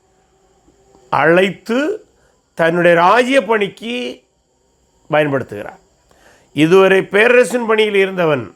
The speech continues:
ரோம பேரரசின் பணியில் இருந்த ஒருவனை தன்னுடைய அன்பால், அரவணைப்பால், அழைப்பால்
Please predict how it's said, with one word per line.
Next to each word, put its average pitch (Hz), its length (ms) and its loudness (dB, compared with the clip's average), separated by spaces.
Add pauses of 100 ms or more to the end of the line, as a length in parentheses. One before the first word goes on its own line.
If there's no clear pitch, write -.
ரோம 220 340 2
பேரரசின் 196 480 -2
பணியில் 180 240 0
இருந்த 156 240 0
ஒருவனை 143 640 -2 (360)
தன்னுடைய 160 360 2
அன்பால், 190 580 0 (140)
அரவணைப்பால், 185 760 0
அழைப்பால் 185 840 0